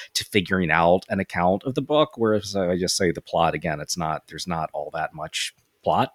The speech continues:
It's not that, that's kind of not how it works. So the novella is divided into five sections. In the first, which is called Poor Visitor,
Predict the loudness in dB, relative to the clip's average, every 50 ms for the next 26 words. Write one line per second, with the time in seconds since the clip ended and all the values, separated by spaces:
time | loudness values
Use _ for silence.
0 | _ _ _ _ -10 -8 -2 0 0 0 0 -2 -4 -4 -2 -4 -2 2 2 2
1 | 2 2 2 0 2 4 2 2 2 0 0 0 0 0 -2 -6 -8 -8 _ _
2 | _ _ -20 -20 _ _ -20 -20 -20 -20 -20 -20 _ _ _ 4 8 8 10 12
3 | 12 10 10 8 4 2 6 8 10 10 10 10 10 10 10 10 8 8 6 6
4 | 4 4 6 8 8 8 8 6 4 2 2 0 0 2 4 4 4 4 0 0
5 | -2 -2 -4 -6 -6 -6 -6 -6 -6 -4 -4 -6 -6 _ _ _ _ _ _ _
6 | _ _ _ _ _ _ 6 8 8 8 8 8 6 8 8 6 4 0 -2 0
7 | 0 0 2 0 0 -2 -2 4 6 6 6 6 4 -4 -2 2 6 6 6 6
8 | 6 4 2 4 2 0 0 0 0 0 -2 -2